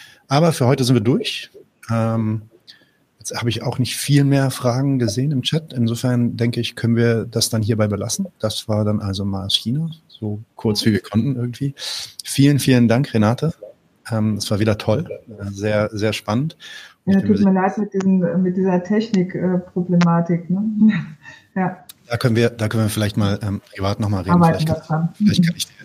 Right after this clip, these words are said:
Speaker 1: vielleicht kann ich dir irgendwie helfen,
Speaker 2: Ja.
Speaker 1: ähm, von fern. Aber da reden wir noch mal drüber, genau.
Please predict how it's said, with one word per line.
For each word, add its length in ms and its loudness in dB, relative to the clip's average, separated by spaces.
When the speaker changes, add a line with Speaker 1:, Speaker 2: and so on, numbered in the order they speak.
Speaker 1:
vielleicht 160 -12
kann 100 0
ich 80 0
dir 80 -6
irgendwie 220 -4
helfen, 300 -6
Speaker 2:
Ja. 200 -2
Speaker 1:
ähm, 120 -12
von 180 -6
fern. 240 -6
Aber 120 2
da 80 6
reden 160 4
wir 60 2
noch 80 -2
mal 100 -2
drüber, 240 -6
genau. 220 -6